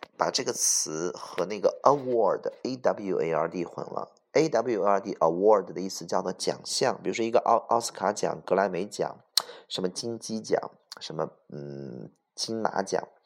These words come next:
那种奖的名称叫做 award。所以，<coughs> 他过了考试，然后学校对他进行了奖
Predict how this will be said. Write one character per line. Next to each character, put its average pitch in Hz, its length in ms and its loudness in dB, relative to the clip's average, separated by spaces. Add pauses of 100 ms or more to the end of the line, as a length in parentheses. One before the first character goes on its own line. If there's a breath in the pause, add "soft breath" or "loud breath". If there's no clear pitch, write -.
(300 loud breath)
那 147 100 0
种 123 220 2
奖 - 300 2
的 92 80 2
名 90 260 -4
称 139 280 -4
叫 127 140 0
做 90 140 2
award。 69 720 0 (500 loud breath)
所 123 240 4
以， 110 220 -2 (1200 soft breath)
<coughs> - 2250 0
他 135 160 10 (280)
过 123 160 12
了 101 100 10
考 71 240 -4
试， 73 340 -2
然 71 140 4
后 95 120 -2
学 - 180 -2
校 - 320 4
对 92 100 0
他 98 140 -4
进 107 160 -6
行 95 180 -8
了 104 80 0
奖 - 340 -2